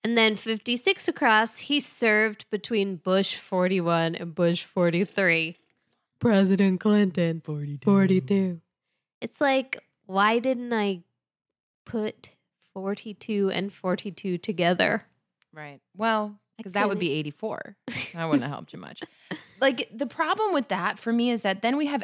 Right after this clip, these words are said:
Speaker 2: other things that aren't related to the theme but feel like they should be, like all of the Godfather that's in here.
Speaker 1: There's a lot of Godfather
Speaker 2: And
Speaker 1: in
Speaker 2: so
Speaker 1: here.
Speaker 2: I was like, "Okay, forty-two, Godfather, forty-two, Godfather." Like, what are we doing? What are we <laughs> doing?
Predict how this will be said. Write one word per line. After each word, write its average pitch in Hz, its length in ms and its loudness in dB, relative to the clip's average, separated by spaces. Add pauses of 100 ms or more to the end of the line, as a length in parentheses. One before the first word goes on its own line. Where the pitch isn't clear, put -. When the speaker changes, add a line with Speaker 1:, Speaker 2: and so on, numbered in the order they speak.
Speaker 2:
other 180 260 0
things 151 380 -4
that 151 240 -4
aren't 170 320 -2
related 151 380 -6
to 143 100 -16
the 143 80 -8
theme 143 320 -10
but 147 160 -8
feel 160 400 -4
like 147 220 -8
they 139 100 -16
should 156 340 -8
be, - 260 -18
like 147 140 -14
all 151 160 -2
of 160 100 -4
the 156 60 -6
Godfather 165 840 -2
that's 202 240 -4
in 214 100 0
here. 233 380 -2
Speaker 1:
There's 254 260 -4
a 330 60 -2
lot 311 200 2
of 359 100 0
Godfather 330 600 2
Speaker 2:
And 180 120 2
Speaker 1:
in 180 40 0
Speaker 2:
so 202 220 4
Speaker 1:
here. 175 180 2
Speaker 2:
I 190 100 4
was 190 160 2
like, 170 140 -2
"Okay, 160 220 -8
forty-two, 143 520 -12
Godfather, 139 460 -10
forty-two, 139 440 -20
Godfather." - 460 -10
Like, 285 240 0
what 151 120 0
are - 20 -6
we 151 80 -8
doing? 147 220 -18
What 156 160 -8
are - 20 -12
we 156 60 -12
<laughs> - 0 -
doing? 165 320 -6